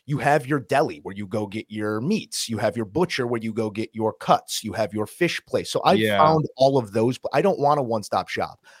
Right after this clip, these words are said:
Speaker 1: I wanna go get my produce either at the farmer's market or Whole Foods. I wanna get my meat at Darien Butcher Shop. Shout out. I wanna get my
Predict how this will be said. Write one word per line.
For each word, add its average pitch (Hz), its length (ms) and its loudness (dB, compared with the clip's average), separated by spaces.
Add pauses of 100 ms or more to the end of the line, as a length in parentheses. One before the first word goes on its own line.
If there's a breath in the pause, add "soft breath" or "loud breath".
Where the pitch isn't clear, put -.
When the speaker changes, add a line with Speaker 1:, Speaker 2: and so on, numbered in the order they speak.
(120)
Speaker 1:
I 131 80 2
wanna 160 180 4
go 139 200 6
get 127 220 -2
my 110 160 2
produce 151 800 -2 (400)
either 120 200 4
at 104 80 2
the - 60 -10
farmer's 143 400 0
market 165 300 0
or 180 40 2
Whole 123 200 0
Foods. 107 400 -6
I - 20 -4
wanna 110 160 -2
get 107 160 -6
my 107 100 -2
meat 113 300 -6
at 110 180 -2
Darien 120 360 -2
Butcher 110 300 0
Shop. 98 380 2 (120)
Shout 95 340 -4
out. 90 220 -2 (100)
I 104 60 -4
wanna 107 180 -2
get - 160 -8
my 98 320 -2